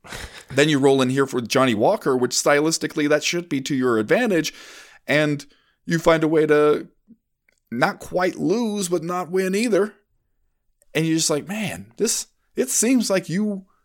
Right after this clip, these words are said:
everything was going great. You were positioned for some, some success, and then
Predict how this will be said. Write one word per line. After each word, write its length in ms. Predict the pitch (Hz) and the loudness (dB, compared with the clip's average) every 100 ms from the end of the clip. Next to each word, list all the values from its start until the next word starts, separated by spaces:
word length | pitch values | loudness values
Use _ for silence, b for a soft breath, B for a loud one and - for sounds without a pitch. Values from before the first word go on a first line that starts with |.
| _ | _
everything 380 | - 175 220 233 | -2 0 0 -2
was 120 | 208 | -2
going 260 | 190 196 185 | -2 -2 0
great. 380 | 165 226 190 - _ | 2 2 2 -4 _
You 180 | - 143 | -8 -4
were 120 | 175 | -2
positioned 600 | 180 160 165 214 208 190 - - | -2 0 0 0 -2 -4 -8 -10
for 160 | - | -6
some, 340 | 160 - 156 156 | -4 -4 -6 -8
some 180 | - 147 | -8 -6
success, 640 | 151 - 233 247 175 - - - | -4 -2 0 0 0 -4 -8 -8
and 260 | 131 127 | -6 -2
then 760 | 139 165 170 170 165 165 170 | -2 0 0 0 -2 -4 -4